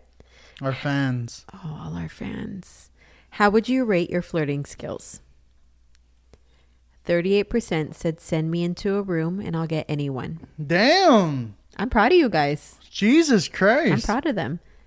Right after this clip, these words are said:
Speaker 2: Forty-six percent said, "I can start a convo, but it ends there."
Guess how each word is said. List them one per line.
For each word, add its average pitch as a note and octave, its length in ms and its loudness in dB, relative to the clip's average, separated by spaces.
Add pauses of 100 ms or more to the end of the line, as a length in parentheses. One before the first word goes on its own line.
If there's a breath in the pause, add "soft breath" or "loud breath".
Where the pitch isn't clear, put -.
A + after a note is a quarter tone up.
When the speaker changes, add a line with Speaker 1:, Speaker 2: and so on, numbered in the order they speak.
(160)
Speaker 2:
Forty-six F#3 920 -6
percent D3+ 540 -4
said, D3 540 -4
"I E3 100 -6
can E3 140 -10
start D#3+ 260 -2
a F#3 60 -2
convo, E3+ 640 -2
but D#3+ 140 -2
it D#3 160 -4
ends D3+ 320 -6
there." A#2+ 400 -6